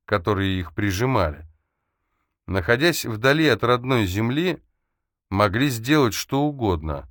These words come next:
поэтому Кошка просил Василия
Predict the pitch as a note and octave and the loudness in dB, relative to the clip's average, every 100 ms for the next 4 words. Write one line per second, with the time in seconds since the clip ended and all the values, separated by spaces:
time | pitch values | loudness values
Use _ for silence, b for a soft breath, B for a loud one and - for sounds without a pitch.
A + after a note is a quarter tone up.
0 | _ _ _ _ - G2+ G#2 E2 A#2 C3 | _ _ _ _ 2 6 6 2 0 0
1 | B2+ - C3 - - A#2 A#2+ A2+ - B2 | -2 0 0 0 -2 -4 0 -2 -2 -4
2 | A2+ A2 - B2 A2+ G#2+ G2+ | -2 -2 -2 -4 0 0 0